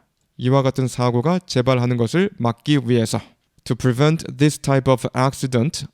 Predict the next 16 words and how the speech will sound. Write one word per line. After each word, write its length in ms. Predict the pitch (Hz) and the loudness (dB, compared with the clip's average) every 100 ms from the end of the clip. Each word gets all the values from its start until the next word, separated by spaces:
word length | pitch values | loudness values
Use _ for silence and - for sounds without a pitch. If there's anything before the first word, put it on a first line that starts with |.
| - | -6
occurring 440 | 120 - 127 123 | -6 0 0 2
again. 460 | 113 117 113 104 92 - _ _ - | 0 0 -2 -2 -8 -16 _ _ -4
The 80 | 107 | -4
proposal 720 | - 151 - 170 170 131 165 - | -2 -4 2 0 2 2 2 0
is 240 | 139 127 | 0 0
not 300 | 127 127 165 - - | 0 0 -2 -4 -16
quite 360 | - 143 147 | -4 0 2
in 120 | 131 120 | 0 -4
place. 640 | - 123 107 - - - _ _ _ | -4 -4 -4 -8 -12 -16 _ _ _
그 160 | - 147 | -2 0
제안은 460 | - 135 135 196 - | 2 2 2 0 0
그다지 380 | 131 127 180 185 | 0 2 0 -4
제자리에 720 | - - 123 127 160 156 165 | -10 -4 -2 2 2 2 0
있지 400 | 170 135 120 - | 0 -2 -6 -2
않다라는 420 | 131 120 131 120 120 | 0 2 2 2 0
것은 380 | 120 117 165 | 0 0 -2